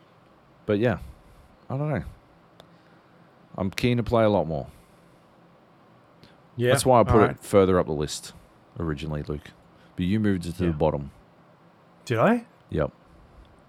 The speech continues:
Speaker 2: Oh, I didn't realize I did that.
Speaker 1: You
Speaker 2: Um,
Speaker 1: crazy person.
Speaker 2: I don't think I mo-, I didn't think I moved anything.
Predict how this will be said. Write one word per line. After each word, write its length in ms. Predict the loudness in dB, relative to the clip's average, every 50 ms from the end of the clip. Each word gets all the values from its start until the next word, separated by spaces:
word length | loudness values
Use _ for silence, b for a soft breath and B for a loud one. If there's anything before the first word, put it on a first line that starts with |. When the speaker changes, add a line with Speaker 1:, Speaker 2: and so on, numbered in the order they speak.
| -20 -20 _ _ _ -20 _ -20 _ -20 -20 -20 _ _ -20 -20 _ -20 _ -20 -20 -20 _ _ -8 -4
Speaker 2:
Oh, 240 | -2 -2 -2 -4 -8 -16 -20 _ _ -10
I 80 | -8 -6
didn't 180 | -6 -6 -6 -6
realize 360 | -8 -6 -6 -8 -8 -10 -8
I 60 | -8
did 160 | -8 -8 -8 -8
that. 240 | -8 -12 -12 -14 -10 -6
Speaker 1:
You 320 | -4 -2 -2 -2 -4 -6 -6 -4
Speaker 2:
Um, 480 | -2 2 4 4 6 6 6 4 4
Speaker 1:
crazy 440 | 4 4 4 6 6 6 4 2 -2
person. 460 | -4 -4 -6 -8 -8 -12 -18 -20 -20 -20 -20 -20 -20 -20 -20 -20 -18 -12
Speaker 2:
I 60 | -8
don't 100 | -4 -2
think 120 | -2 -2
I 60 | -2
mo-, 140 | -4 -6 -6 -4
I 80 | -4
didn't 160 | -2 -2 -2
think 120 | -2 -2 -4
I 40 | -4
moved 260 | -6 -6 -6 -6 -6
anything. 280 | -4 -4 -4 -6 -8